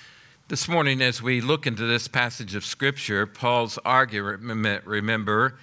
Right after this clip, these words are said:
is that salvation, being made right with God, is God's work in making us just or making us right with God. We cannot justify ourselves. We can't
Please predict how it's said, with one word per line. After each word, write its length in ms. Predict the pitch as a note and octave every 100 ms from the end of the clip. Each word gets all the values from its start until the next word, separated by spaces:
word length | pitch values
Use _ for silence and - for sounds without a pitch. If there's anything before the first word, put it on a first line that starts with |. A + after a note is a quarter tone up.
| - - -
is 220 | B2 B2
that 160 | B2 A#2
salvation, 1120 | - D3 C3 C3 C#3+ D3 D#3+ - A#2 G#2+ C#3
being 340 | A#2+ B2 B2 A#2+
made 220 | A#2+ A2+
right 440 | A#2 C3 D#3+ D#3+
with 300 | B2+ A#2+ -
God, 500 | - G2 F#2 G2 C3
is 300 | C#3 C#3+ A#2+
God's 500 | - C3+ C#3+ F3 C#3
work 560 | A2+ G2 G2 A#2 B2+ - _ _ _ - - - - _ _ -
in 260 | C#3+ C#3
making 400 | D3 D#3+ D#3+ D#3
us 260 | E3+ F3 -
just 720 | A#2+ E3 G3 B2+ A2+ - - -
or 100 | C3
making 360 | B2 C3+ D3+
us 240 | C#3 C3+ C3
right 320 | A#2+ A#2+ B2
with 240 | C#3+ C3+ -
God. 420 | C3 A2 F2 D2+ - _ - -
We 140 | F#2+ G2+
cannot 520 | - G#2+ G#2 A2+ A#2
justify 540 | G#2 G2+ - G#2 A2+
ourselves. 560 | A#2+ D3 C#3+ G#2 A#2 A#2+
We 60 |
can't 260 | A2 A2 F#2+